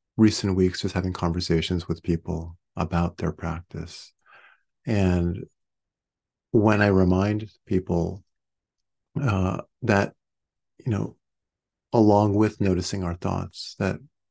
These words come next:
we need to really, um, become, you know, very attentive to what the body is experiencing. People are often like, "Oh, yeah,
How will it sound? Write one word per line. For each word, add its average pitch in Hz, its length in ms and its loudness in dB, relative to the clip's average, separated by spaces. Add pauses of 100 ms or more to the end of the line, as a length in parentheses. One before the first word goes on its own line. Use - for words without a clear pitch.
we 110 140 2
need 98 300 0
to 98 120 2
really, 90 480 2 (800)
um, 92 560 -4 (640)
become, 95 640 0 (280)
you 123 60 -2
know, 95 160 0 (680)
very 113 320 6
attentive 92 560 -2
to 98 100 -4
what 90 200 -4
the 87 80 -4
body 85 420 -2
is 85 100 -12
experiencing. 90 800 -12 (1160)
People 113 240 4
are 95 100 6
often 92 300 0
like, 90 180 -4
"Oh, 123 320 -2
yeah, 101 360 -4